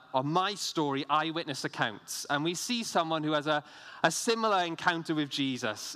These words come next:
uh, in this kind of way. And as you know, in this series, we've been looking at the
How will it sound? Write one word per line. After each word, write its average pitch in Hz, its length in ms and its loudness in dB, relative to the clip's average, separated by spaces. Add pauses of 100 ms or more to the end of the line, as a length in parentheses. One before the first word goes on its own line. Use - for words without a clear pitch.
uh, 131 220 2
in 131 140 -2
this 135 180 -6
kind 123 200 0
of 117 120 -4
way. 95 240 -4 (460)
And 131 340 2
as 185 180 2
you 202 60 0
know, 147 100 2
in 151 100 -2
this 202 140 -2
series, 135 380 -2
we've 143 120 0
been 151 200 0
looking 175 320 -2
at 123 200 -2
the 143 120 0